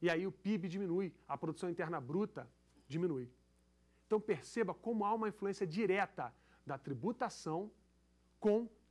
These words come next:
todos os aspectos da sociedade. O tributo está em todos os lugares da sociedade.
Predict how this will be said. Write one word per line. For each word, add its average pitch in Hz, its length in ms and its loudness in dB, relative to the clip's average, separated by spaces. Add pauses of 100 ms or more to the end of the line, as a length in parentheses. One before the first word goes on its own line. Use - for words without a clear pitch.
(140)
todos 330 460 4
os 262 120 2
aspectos 208 520 -4
da 196 100 -4
sociedade. 160 640 -6 (680)
O 262 120 4
tributo 254 580 2
está 226 440 -2
em 277 180 -2
todos 220 580 0
os 220 140 -4
lugares 156 520 -4 (160)
da 175 120 -8
sociedade. 151 520 -8